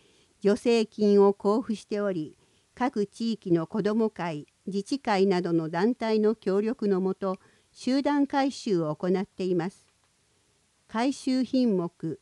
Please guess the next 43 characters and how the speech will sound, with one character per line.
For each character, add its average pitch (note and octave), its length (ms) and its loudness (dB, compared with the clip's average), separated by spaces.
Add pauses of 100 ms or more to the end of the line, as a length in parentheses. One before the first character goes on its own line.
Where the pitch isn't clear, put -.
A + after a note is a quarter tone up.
(320)
回 A#3+ 240 -2
収 B3+ 300 -4
日 E3+ 160 -2
は E3 200 -6 (380)
各 B3 300 -4
地 C4 300 -4
域 G#3 160 -2
の E3 160 2
団 G3+ 240 2
体 C4+ 240 -2
な C4+ 160 0
ど A3 120 2
に E3 160 4
お D3+ 120 -8
問 G3+ 220 -2
い G#3 60 0
合 G3 60 0
わ G#3 100 0
せ G#3 160 -4
く G3+ 100 -6
だ G3 160 -4
さ F#3+ 180 -8
い。 E3 120 -8 (920)
問 G3 220 2
い G3 60 2
合 F3+ 80 -4
わ F3+ 140 -4
せ、 E3 340 -8 (500)
環 A#3+ 260 4
境 A#3 280 -2
対 G#3+ 260 -4
策 G3+ 340 -6
課、 E3 320 -12 (720)
電 F#3+ 320 4
話 F3+ 260 -4 (460)
九 C4 340 -2
七 A#3+ 380 4
二 F3+ 200 6
の D3+ 240 -2 (340)
一 B3 340 -6
五 A3+ 320 -2
三 F#3 420 2
四。 E3 240 -2